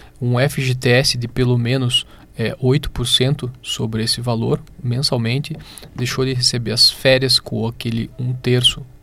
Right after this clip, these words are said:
né, com aquele adicional de um terço, deixou de receber o décimo terceiro salário,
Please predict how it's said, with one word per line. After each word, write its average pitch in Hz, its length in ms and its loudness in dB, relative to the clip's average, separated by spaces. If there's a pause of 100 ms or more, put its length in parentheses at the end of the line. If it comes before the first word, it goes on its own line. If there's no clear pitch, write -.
(160)
né, 113 220 -2 (140)
com 123 100 -6
aquele 120 200 -2
adicional 113 320 -2
de 117 80 -2
um 135 60 0
terço, 131 440 2 (400)
deixou 135 320 0
de 131 60 0
receber 123 520 0 (240)
o 147 80 -4
décimo 131 500 4
terceiro 123 420 -2
salário, 127 580 4